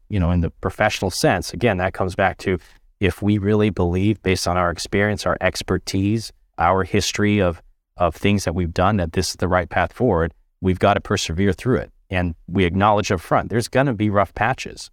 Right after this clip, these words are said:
right? This isn't all every day or every moment we're making progress. Like, we will take some steps back. And as long as you can, and I guess, ac-, accept that and still come to terms with it and still wanna do it, then that's where the secret sauce is.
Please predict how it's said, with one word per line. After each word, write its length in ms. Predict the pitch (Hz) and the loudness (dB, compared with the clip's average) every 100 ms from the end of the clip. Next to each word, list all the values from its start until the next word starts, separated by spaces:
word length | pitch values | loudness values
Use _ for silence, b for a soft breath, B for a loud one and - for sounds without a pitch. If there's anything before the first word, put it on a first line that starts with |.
| _ - | _ -6
right? 140 | 90 | -2
This 180 | 104 101 | 0 0
isn't 240 | 113 127 - | 0 -2 0
all 460 | 107 107 104 92 - _ _ _ | 2 4 2 0 -8 _ _ _
every 260 | 113 107 113 | -2 2 2
day 420 | 101 107 110 107 | 2 2 2 2
or 120 | 95 101 | 2 2
every 180 | 104 | 2
moment 480 | 98 98 104 101 92 | 0 2 2 0 -2
we're 100 | 87 | 0
making 320 | 95 95 95 | 0 0 -2
progress. 580 | - 104 101 82 80 - | 2 2 2 -2 -6 -8
Like, 160 | 85 - | -8 -4
we 80 | 98 | -2
will 160 | 113 | -2
take 200 | - 113 | 0 -2
some 140 | - 104 | 0 -4
steps 300 | - 92 - | 0 -2 0
back. 420 | 117 78 - - | 0 0 -4 -8
And 180 | 92 90 | -4 -2
as 120 | 82 | 0
long 180 | 98 104 | 2 0
as 100 | 92 | 0
you 100 | 101 | -2
can, 200 | 85 95 | -2 -2
and 200 | 87 82 - _ _ _ _ _ | -2 -4 -10 _ _ _ _ _
I 100 | - | -4
guess, 260 | - 120 - | 0 0 0
ac-, 120 | - - | -4 -4
accept 500 | 90 - - 143 - | -4 0 2 0 0
that 440 | 87 73 69 - - _ _ _ - | -4 -4 -6 -12 -20 _ _ _ -4
and 240 | 98 117 110 | 0 0 0
still 540 | - 117 107 101 92 _ _ _ _ | 0 2 2 0 -4 _ _ _ _
come 240 | - 110 101 | -2 0 0
to 100 | 87 | -2
terms 400 | 101 101 101 110 | 0 0 0 -2
with 220 | 101 113 | 0 0
it 180 | 110 92 | 0 -2
and 220 | 90 85 | -6 -6
still 260 | - 101 | -2 0
wanna 240 | 104 95 85 | 2 0 0
do 240 | 98 110 | 0 2
it, 140 | 165 - _ _ - | 0 -2 _ _ -2
then 340 | 110 110 92 - | 0 2 0 0
that's 340 | 98 104 - | 0 0 0
where 180 | 104 95 | 0 0
the 80 | 87 | -2
secret 320 | - - - | -4 -6 -4
sauce 320 | 95 69 - | -2 -2 -4
is. 240 | 53 - | -14 -18